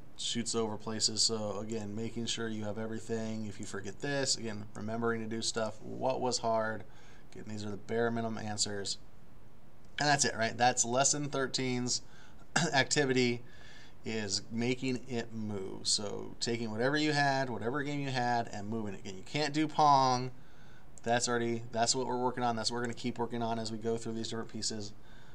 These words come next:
But that is getting sprite movement, right? Create your sprites, what should be done, get your background on there, and then use that counter.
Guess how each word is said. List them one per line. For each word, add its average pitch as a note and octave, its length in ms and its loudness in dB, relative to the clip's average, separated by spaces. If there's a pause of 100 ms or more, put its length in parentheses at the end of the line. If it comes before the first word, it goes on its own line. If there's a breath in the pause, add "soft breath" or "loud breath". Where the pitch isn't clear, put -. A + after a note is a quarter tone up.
(220 loud breath)
But A2+ 200 -2
that A#2 360 6
is A2 280 0
getting G#2+ 320 -2
sprite G2+ 420 -2
movement, - 360 -8
right? G#2 320 -4
Create G2+ 220 -4
your - 100 -6
sprites, C#3 480 4
what G2+ 100 -6
should G2 160 -4
be G2 100 -6
done, C3 320 0
get G#2+ 100 -4
your G2 80 -4
background B2 520 2
on A#2+ 180 2
there, A2+ 320 0
and G#2 260 -4
then G#2 360 -4 (440 loud breath)
use A2+ 380 2
that A2+ 240 6
counter. B2+ 800 4